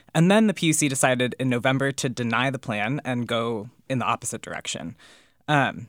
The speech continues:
so energy efficiency in New Hampshire is funded through something called the System Benefits Charge, and that's a charge of a few dollars per month on everyone's energy bill that goes towards funding energy efficiency through New Hampshire Saves.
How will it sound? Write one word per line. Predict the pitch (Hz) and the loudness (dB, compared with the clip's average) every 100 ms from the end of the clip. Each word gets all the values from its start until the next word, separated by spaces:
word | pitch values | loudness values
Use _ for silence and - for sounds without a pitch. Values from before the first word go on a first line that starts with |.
| - | 2
so | - | 4
energy | - 214 214 | 6 6 4
efficiency | 220 190 175 165 170 | 2 2 2 2 2
in | |
New | 143 | 2
Hampshire | 143 131 | 0 0
is | 143 - | -4 0
funded | 139 131 135 | 2 2 -2
through | 131 | -6
something | 117 123 123 | -4 -4 -4
called | 117 110 | -4 -4
the | 117 | -4
System | - - 120 | -6 -4 -2
Benefits | 110 110 - - | -2 -4 -6 -8
Charge, | - 104 87 120 - - | -4 -4 -4 -6 -6 -2
and | 135 | 0
that's | 127 123 | 0 0
a | |
charge | 131 135 127 | 0 0 0
of | 117 | 0
a | |
few | 117 135 | -2 0
dollars | 123 120 123 | 2 2 0
per | - 131 | -4 -2
month | 113 110 | 0 0
on | 113 117 110 | 0 0 -2
everyone's | 104 113 120 | -4 -4 0
energy | 165 175 151 | 2 2 2
bill | 135 139 | 2 4
that | 135 | 2
goes | 113 147 143 | 2 0 0
towards | 156 143 | 0 0
funding | - 120 117 120 117 - | 0 0 0 0 -2 -2
energy | 123 113 | -4 -2
efficiency | 117 131 123 117 120 | -6 -4 -6 -6 -6
through | 110 - 127 123 113 - - - - | -6 -6 -6 -4 -8 -12 -20 -8 -2
New | 135 | 0
Hampshire | 127 - | 0 -2
Saves. | - - - 80 - | -6 -4 -6 -8 -10